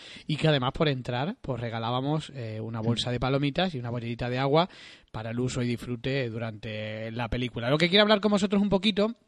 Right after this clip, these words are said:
ya que me imagino que, aunque no habéis visto todas, lo sé porque habéis estado trabajando durante la proyección de todas ellas, pero sí que habéis visto algunas,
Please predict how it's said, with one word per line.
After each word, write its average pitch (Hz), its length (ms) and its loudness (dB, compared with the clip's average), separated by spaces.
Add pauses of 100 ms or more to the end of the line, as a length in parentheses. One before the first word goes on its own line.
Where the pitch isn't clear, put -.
(640)
ya 160 120 6
que 160 80 8
me 165 60 6
imagino 165 380 2
que, 156 280 2
aunque 139 360 -4
no 156 140 6
habéis 170 180 8
visto 160 280 4
todas, 170 260 6
lo 151 140 2
sé 170 100 2
porque 147 160 -2
habéis 139 180 0
estado 135 440 0 (400)
trabajando 139 720 0
durante 127 580 -2
la 123 140 -2
proyección 123 400 -2
de 127 100 -4
todas 127 220 -2
ellas, 151 180 4
pero 139 100 0
sí - 120 -6
que 147 60 0
habéis 143 180 2
visto 147 200 -2
algunas, 147 320 2